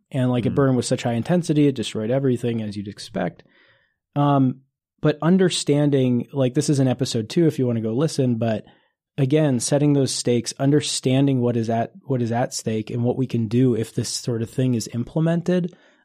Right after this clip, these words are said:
Speaker 1: I
Speaker 2: Mm-hmm.
Speaker 1: think is really, really, really important. 'Cause just telling people, like, "Oh, we need more fire," or whatever, I don't wanna be breathing smoke. Like,
Speaker 2: Yeah.
Speaker 1: I, I don't.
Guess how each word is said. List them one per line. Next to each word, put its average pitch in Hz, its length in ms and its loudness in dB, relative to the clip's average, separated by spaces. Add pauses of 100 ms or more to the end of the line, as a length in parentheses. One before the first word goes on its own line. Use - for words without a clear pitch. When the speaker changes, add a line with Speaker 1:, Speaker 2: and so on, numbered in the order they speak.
Speaker 1:
I 131 60 2
Speaker 2:
Mm-hmm. 127 80 0
Speaker 1:
think 143 160 0
is 117 180 0
really, 120 300 0
really, 113 300 -2
really 104 300 -6
important. - 520 -8
'Cause 135 180 -2
just - 200 -2
telling 175 260 2
people, 156 320 0
like, 120 320 0
"Oh, - 180 0
we 139 140 4
need 139 120 4
more 135 200 2
fire," 131 360 2
or 123 40 2
whatever, 117 320 -2 (480)
I 170 100 2
don't 220 120 2
wanna 202 120 4
be 147 80 6
breathing 131 320 4
smoke. 139 420 -2 (240)
Like, 151 80 -12 (500)
Speaker 2:
Yeah. 147 200 -2
Speaker 1:
I, 165 60 0
I 165 40 2
don't. 147 340 2